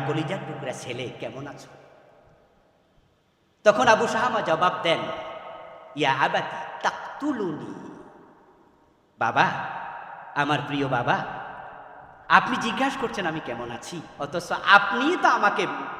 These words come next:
বাইরাইয়া, পিটাইয়া আপনি আমাকে মেরে ফেলছেন।" ওমর জবাব দেয়, "ইদা লাকাইতা রাব্বাকা ফাখবিরহু ইন্না ওমরা কাদ আকামানিল হাদ্দা।" ও আমার কলিজার টুকরা আবু শাহমা, যদি তুমি অসুস্থতায় মরে যাও,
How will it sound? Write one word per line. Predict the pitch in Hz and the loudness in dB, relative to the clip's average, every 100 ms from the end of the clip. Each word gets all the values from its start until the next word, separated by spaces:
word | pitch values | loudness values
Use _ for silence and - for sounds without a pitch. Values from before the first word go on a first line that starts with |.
| - | 6
বাইরাইয়া, | 247 311 269 440 - - - - | 10 10 6 4 2 -2 -6 6
পিটাইয়া | 392 403 381 302 196 - - - - - | 12 12 12 8 8 4 0 -4 -4 -4
আপনি | 156 151 | -4 -4
আমাকে | 139 139 143 | -6 -6 -8
মেরে | 120 113 - | -8 -10 -14
ফেলছেন।" | - - - - - - - - _ _ _ _ _ _ - | -16 -18 -20 -20 -20 -20 -20 -20 _ _ _ _ _ _ -6
ওমর | 147 160 147 | 2 2 4
জবাব | 135 143 156 - | 2 2 0 -2
দেয়, | - - - - - - - - | -8 -8 -12 -14 -14 -16 -16 -6
"ইদা | 151 139 | 0 0
লাকাইতা | 123 131 131 120 - 202 175 - 135 127 | 2 2 2 0 -2 -4 -4 -8 -8 -8
রাব্বাকা | 131 - - 165 123 | -10 -6 -4 -4 -4
ফাখবিরহু | - 214 - - 339 240 185 160 - - 277 | -2 -2 0 0 4 4 4 0 -2 -4 -2
ইন্না | 320 285 247 185 | 0 4 6 10
ওমরা | 294 302 220 165 147 | 12 12 12 12 10
কাদ | 220 196 | 6 4
আকামানিল | - 226 - 330 190 180 190 175 156 | 8 8 12 12 12 10 4 4 2
হাদ্দা।" | - 349 - - 269 226 156 - - | 8 8 8 8 10 10 10 4 8
ও | 214 | 10
আমার | 214 214 | 10 8
কলিজার | 180 196 196 190 175 - | 6 4 6 6 6 2
টুকরা | 180 180 180 | 2 10 10
আবু | 185 | 10
শাহমা, | - 226 226 202 160 - - - | 8 10 12 12 12 8 2 2
যদি | 196 202 | 2 2
তুমি | 233 226 233 | 4 8 10
অসুস্থতায় | 226 294 - - 233 208 | 10 8 4 4 8 8
মরে | 185 208 208 | 10 6 10
যাও, | 208 196 | 12 12